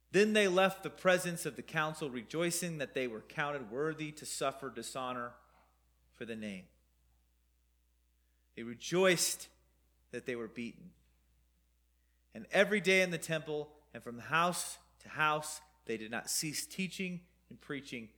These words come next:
Jesus as the Christ. They left them alone. In this case, it didn't go away. You know, some of us, you know, I,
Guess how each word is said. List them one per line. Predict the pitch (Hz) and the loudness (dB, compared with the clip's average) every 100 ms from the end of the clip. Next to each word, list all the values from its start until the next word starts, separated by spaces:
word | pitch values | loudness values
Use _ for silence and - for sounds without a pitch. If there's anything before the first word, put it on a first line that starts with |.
| _ _ | _ _
Jesus | - 120 113 113 - - _ _ _ _ _ | -12 -12 -12 -14 -16 -18 _ _ _ _ _
as | 107 107 107 - - _ _ - | 0 0 -2 -12 -20 _ _ -20
the | |
Christ. | - 107 82 - - - _ _ _ _ _ _ _ _ _ _ _ _ _ _ | -10 -8 -8 -10 -18 -20 _ _ _ _ _ _ _ _ _ _ _ _ _ _
They | - | -2
left | 143 226 226 | 6 6 6
them | 220 | 0
alone. | 214 214 220 226 226 - - _ _ _ _ _ _ _ _ _ _ _ _ - | 2 4 4 2 -4 -10 -20 _ _ _ _ _ _ _ _ _ _ _ _ -18
In | 110 | -8
this | 143 - | -6 0
case, | 151 139 | 0 0
it | 139 | -4
didn't | 135 123 | -6 -6
go | 117 110 | -4 -4
away. | 101 95 - _ _ _ _ _ _ _ _ _ _ _ _ _ _ _ _ _ _ _ _ | -4 -6 -8 _ _ _ _ _ _ _ _ _ _ _ _ _ _ _ _ _ _ _ _
You | 165 | 4
know, | 190 | 6
some | 190 262 285 | 8 6 6
of | 180 | 6
us, | 185 254 - - - - _ _ _ _ _ _ _ _ | 6 6 2 0 -4 -10 _ _ _ _ _ _ _ _
you | 190 | -6
know, | |
I, | 170 185 | -2 -2